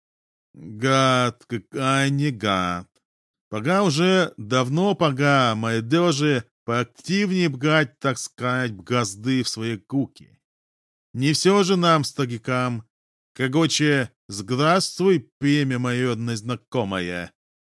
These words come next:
От хвалебных сентенций он довольно быстро перешёл к предмету своих профессиональных интересов.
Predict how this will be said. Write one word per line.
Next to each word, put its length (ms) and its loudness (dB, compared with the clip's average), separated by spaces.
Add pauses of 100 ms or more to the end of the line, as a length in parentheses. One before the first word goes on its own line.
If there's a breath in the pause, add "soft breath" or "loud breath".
(600)
От 260 -16
хвалебных 600 0
сентенций 840 -2
он 240 -6
довольно 440 0
быстро 460 -2
перешёл 540 -4
к 60 -20
предмету 560 -4
своих 360 -4
профессиональных 840 -6
интересов. 560 -8